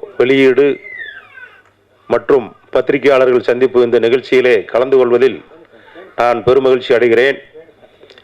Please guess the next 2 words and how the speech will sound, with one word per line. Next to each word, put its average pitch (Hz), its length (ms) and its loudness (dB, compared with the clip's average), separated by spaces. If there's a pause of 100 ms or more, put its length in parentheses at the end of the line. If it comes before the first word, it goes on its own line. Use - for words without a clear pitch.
(360)
முக்கியமாக 135 840 0 (1040)
திரையிலே 151 600 2